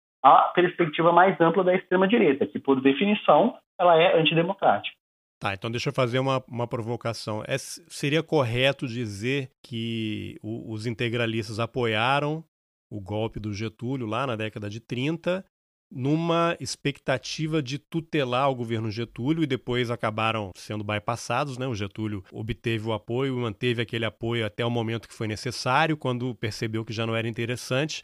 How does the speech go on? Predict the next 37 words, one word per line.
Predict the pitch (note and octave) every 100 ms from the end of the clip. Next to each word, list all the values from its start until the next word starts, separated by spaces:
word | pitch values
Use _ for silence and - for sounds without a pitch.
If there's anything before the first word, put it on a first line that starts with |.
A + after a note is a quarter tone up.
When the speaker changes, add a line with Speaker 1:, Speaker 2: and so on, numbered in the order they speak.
| _
Speaker 2:
tirou | - A#2+ A2+ A#2+ A#2+ G2+ -
os | G#2+
integralistas | G2+ A#2+ A2+ A2+ A2 A#2+ A#2 A2
e |
outros | A2+ B2+ C3 G#2+
do | G2
caminho | G2 A#2 A2 A2+ C3+
dele. | A#2 C3+ F3 G3+ _
E, | C3 D3+ E3 F#3
e | D#3
a | D#3
mesma | D3+ D#3 D#3+
coisa | D3 D#3 D#3 E3
poderia | D#3 C#3+ C#3+
se | D3 C#3+
dizer | B2 A#2+
em | C#3
sessenta | C3 A#2+ C3+ B2+
e |
quatro, | - C#3+ A#2+ - G2
que, | - A2+ G#2+ G2+ G2 -
ah, | - - -
houve | B2 A#2
um | A#2+
apoio | A#2+ A2 B2+ D3 C3+ G2+ A#2
dos | A#2
integralistas | A2 G#2+ A#2+ A#2 G#2+ A2 G#2 G#2 F#2 -
ao | G#2+
golpe | A2 G#2+ G#2+ A2
de |
sessenta | - G2 G#2+ B2+
e |
quatro, | - B2 C#3 D#3+ F3+ F#3 - _ _ _
numa | G#2+ B2+ C#3+ D3+ C#3+
expectativa | - C#3 B2 C3+ A#2+ - D3+ D3
de | C#3 B2+ - _ _ -
tutelá-lo, | C#3 - C3+ A#2 A#2+ C#3+ F#3 G3+ G#3+